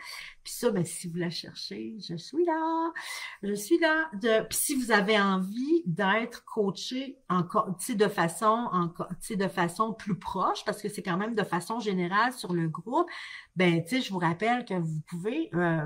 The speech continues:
vous, vous pouvez, euh, bénéficier de moi, puis de Pascal comme coach, euh, avec les programmes en ligne de Simplement Humain.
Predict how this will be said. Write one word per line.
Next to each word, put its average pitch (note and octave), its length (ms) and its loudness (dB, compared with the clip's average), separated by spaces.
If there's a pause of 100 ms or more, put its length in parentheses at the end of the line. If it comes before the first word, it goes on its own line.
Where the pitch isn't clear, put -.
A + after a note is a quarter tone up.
(120)
vous, E3 100 -2
vous D#3+ 240 -2
pouvez, G3 540 -4 (460)
euh, D3 560 0 (340)
bénéficier F#3 840 0 (540)
de E3+ 140 6
moi, E3 280 6 (140)
puis E3+ 80 0
de F3 80 6
Pascal G3 680 0
comme E3+ 240 0
coach, A#3 380 2 (400)
euh, D#3+ 40 2 (120)
avec F3+ 320 2
les F#3+ 80 0
programmes F#3+ 640 -2 (100)
en F#3+ 140 0
ligne G#3 320 0
de F3 80 2
Simplement F3+ 520 0
Humain. F#3 340 0